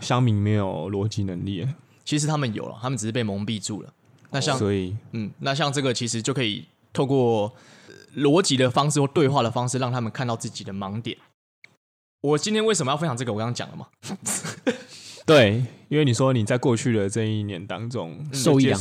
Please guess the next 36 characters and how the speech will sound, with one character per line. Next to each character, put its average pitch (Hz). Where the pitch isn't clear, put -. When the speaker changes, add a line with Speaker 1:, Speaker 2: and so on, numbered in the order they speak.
Speaker 3:
多。 107
Speaker 1:
接 -
触， 107
受 120
益 117
良 90
多， 95
然 90
后 95
认 110
识 104
了 98
自 98
己 -
嘛。 120
Speaker 2:
哦， 123
对， 131
没 110
错。 110
那 170
今 185
天 175
呢， 135
其 135
实 131
就 147
是 147
想 117
要 120
分 143
享 107
一 107
下 120
基 131
本 101
的 87